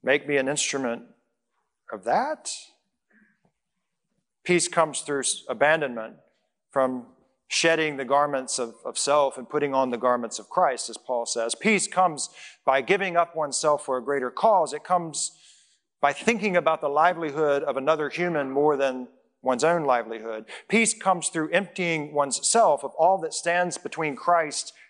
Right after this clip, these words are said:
and those in, in need. What are we doing as instruments of peace, even tools of peace, to move whatever barriers exist between Christ and those who need Christ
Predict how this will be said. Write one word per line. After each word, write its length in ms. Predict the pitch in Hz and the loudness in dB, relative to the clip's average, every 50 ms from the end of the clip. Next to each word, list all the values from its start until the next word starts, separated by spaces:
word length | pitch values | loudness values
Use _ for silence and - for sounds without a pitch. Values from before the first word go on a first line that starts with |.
| - | -4
and 140 | 147 143 139 | -2 0 2
those 240 | 151 156 151 131 139 | 2 2 2 0 -2
in, 240 | 143 139 135 156 - | -4 -6 -6 -10 -8
in 180 | 143 139 131 127 | -6 -6 -4 -2
need. 300 | 139 151 156 127 117 107 - | -2 0 0 0 -2 -4 -2
What 120 | - 196 214 | 0 2 2
are 60 | 208 | 2
we 100 | 185 170 | 2 0
doing 320 | 123 165 190 208 190 156 | 2 2 2 2 2 0
as 140 | 143 127 120 | -2 -2 -4
instruments 480 | 156 156 - - 156 147 143 131 - 135 | -6 -6 -4 -6 -4 -4 -4 -6 -6 -8
of 120 | 117 - | -8 -6
peace, 280 | - 214 196 143 - - - - - | -2 0 0 0 0 -2 -6 -10 -2
even 220 | 196 220 180 180 185 | 0 0 0 0 -4
tools 380 | - 220 294 302 277 170 - | 0 0 2 2 2 2 0
of 120 | 135 - - | -2 -2 -2
peace, 320 | - 131 117 110 - - - - - - | -4 -2 -2 -2 -6 -8 -10 -14 -14 -2
to 100 | - 170 | -2 -2
move 580 | 160 165 196 233 247 240 220 185 - - - _ - | 2 4 2 2 2 0 -4 -4 -6 -8 -18 _ 0
whatever 300 | 190 190 202 208 185 165 | 2 4 4 4 0 0
barriers 520 | 123 175 190 208 208 202 185 175 165 135 | 2 2 2 4 2 2 0 0 -2 -4
exist 480 | 165 151 - - 175 202 190 - - - | -6 -8 -4 -2 0 0 0 0 0 -2
between 360 | 156 - - 175 160 147 127 | -4 -2 0 0 0 0 0
Christ 580 | - - 180 185 202 226 240 220 - - - _ - - - - | 2 2 4 4 4 2 -2 -4 -8 -10 -12 _ -20 -20 -18 -2
and 320 | - 165 160 160 160 151 151 - _ _ - | 0 2 2 2 0 -2 -8 -14 _ _ -16
those 420 | 123 120 160 175 190 202 190 - | 0 2 2 2 2 0 -4 -4
who 100 | 190 196 | -6 -6
need 260 | 180 170 165 151 127 | -2 0 -2 -2 -2
Christ 540 | - - 113 - - - - - - - - | -4 -6 -6 -6 -6 -8 -10 -8 -10 -10 -14